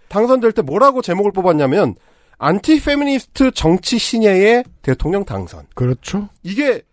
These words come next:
Speaker 1: 헤드라인이에요.
Speaker 2: 그게 겨-, 거짓말의 결과예요.
Speaker 1: <laughs> 아니, 너무 우-, 이게 저는 너무 어이가 없는 게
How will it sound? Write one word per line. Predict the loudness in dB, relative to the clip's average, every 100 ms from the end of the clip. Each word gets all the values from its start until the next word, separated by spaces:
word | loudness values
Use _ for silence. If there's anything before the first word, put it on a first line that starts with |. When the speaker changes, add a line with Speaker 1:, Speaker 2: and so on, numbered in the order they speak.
| _ -6
Speaker 1:
헤드라인이에요. | -2 -2 2 2 2 -2 -2 -8 -14 -14 -8
Speaker 2:
그게 | -2 -2
겨-, | 2 2 2
거짓말의 | 2 0 0 -4 -4 -4
결과예요. | -4 2 4 4 2 -2 -8
Speaker 1:
<laughs> | -12
아니, | -10 -8 -8 _ -6
너무 | 0 2 2 -2 -12
우-, | -20 _
이게 | -8 -2 2 2 0
저는 | -2 -2
너무 | -2 -2 -6 _ _ _
어이가 | 0 2 4 2
없는 | 2 -4 -6
게 | -6 -6